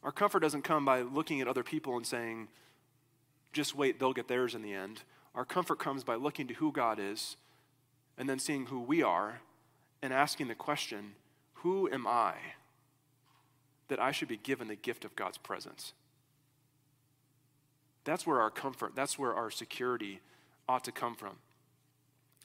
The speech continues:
The Bible says that all of us are born on this path towards destruction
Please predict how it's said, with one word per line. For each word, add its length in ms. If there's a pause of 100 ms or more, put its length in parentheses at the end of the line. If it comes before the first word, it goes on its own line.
(240)
The 80
Bible 240
says 280
that 160 (840)
all 240
of 100
us 420 (840)
are 120
born 440
on 360
this 140
path 340
towards 340
destruction 580